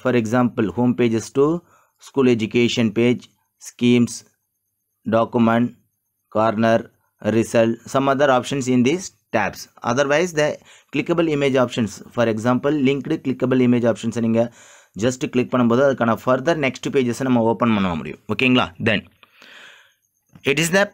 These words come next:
page that automatically opens when a website is visited. So, further ஒரு வெப்சைட்ஸை நீங்க விசிட் பண்ணும்போது ஆட்டோமேட்டிக்கா, that means டிஃபால்ட்டா ஓப்பன் ஆகுற ஒரு பேஜஸ் என்னன்னு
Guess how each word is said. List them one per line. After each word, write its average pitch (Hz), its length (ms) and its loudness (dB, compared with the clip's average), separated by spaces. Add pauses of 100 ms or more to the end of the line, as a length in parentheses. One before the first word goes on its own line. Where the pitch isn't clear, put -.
page 156 300 0 (680)
that 127 140 2 (140)
automatically 170 580 2 (220)
opens 147 340 0 (320)
when 120 140 2 (140)
a 117 40 2 (160)
website 143 460 0 (140)
is 131 100 -2 (200)
visited. 101 440 0 (520)
So, - 60 -6 (120)
further 131 360 2 (520)
ஒரு 117 160 2
வெப்சைட்ஸை 175 460 -2
நீங்க 160 200 -2
விசிட் 135 260 -2
பண்ணும்போது 131 360 2 (140)
ஆட்டோமேட்டிக்கா, 127 560 0 (120)
that 107 180 0
means 175 180 -4 (560)
டிஃபால்ட்டா 180 500 2 (140)
ஓப்பன் 143 240 0
ஆகுற 131 180 2 (100)
ஒரு 123 160 0
பேஜஸ் 123 300 0
என்னன்னு 117 240 0